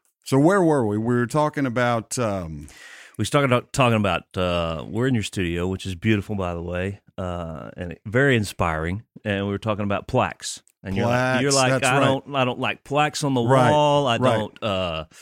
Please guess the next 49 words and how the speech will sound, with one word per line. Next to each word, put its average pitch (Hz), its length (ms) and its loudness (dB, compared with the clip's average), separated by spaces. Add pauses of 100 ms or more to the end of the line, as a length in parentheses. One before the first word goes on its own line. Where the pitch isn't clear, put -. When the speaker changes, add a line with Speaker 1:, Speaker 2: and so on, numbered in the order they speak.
(540)
Speaker 1:
Yeah, 165 140 4
and 160 160 4
Speaker 2:
I - 20 6
Speaker 1:
I - 40 6
Speaker 2:
don't 175 80 4
Speaker 1:
was 151 80 2
Speaker 2:
remember - 40 4
Speaker 1:
telling - 200 6
you, 135 40 8
Speaker 2:
why." 98 240 2
Speaker 1:
but, 147 220 0
well, 170 240 4
I 160 100 0
was 160 160 4
saying, 190 380 2
w-, 170 280 -6
we 180 140 2
were 180 140 4
talking 165 360 2
about 131 300 0
doing 135 160 0
some 127 140 -4
advertising 113 500 0
for 104 100 -6
the 92 100 -6
studio, 120 420 2
and 107 80 0
I 110 80 0
said, 139 260 -2 (180)
"We 151 140 4
do 185 160 4
have 170 140 6
a 139 60 6
bunch 135 240 2
of 123 100 -2
plaques 127 320 0 (100)
in 139 160 4
our 120 140 0
kitchen, 113 440 -2
and 123 120 2
we 160 80 4
have 185 180 0
'em 165 80 2
in 139 80 2
strategic 131 500 -6
places 113 320 -4
in 107 120 0
the 85 60 -4
studio." 104 600 -2